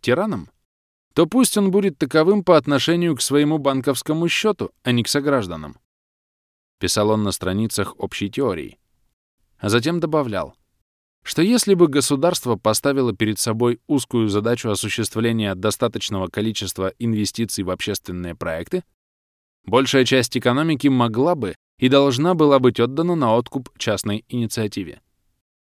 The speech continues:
Сейчас совершенно не кажется, что предложенное общей теорией решение было радикальным. Скорее, Кейнс выдвигал объяснение того,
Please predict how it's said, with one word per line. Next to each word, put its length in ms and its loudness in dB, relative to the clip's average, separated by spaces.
Сейчас 380 -2
совершенно 500 -2
не 120 -2
кажется, 380 -2
что 200 -4
предложенное 680 2
общей 400 -2
теорией 440 0
решение 440 -2
было 280 2
радикальным. 560 -4
Скорее, 400 4
Кейнс 480 2
выдвигал 520 4
объяснение 680 2
того, 340 -2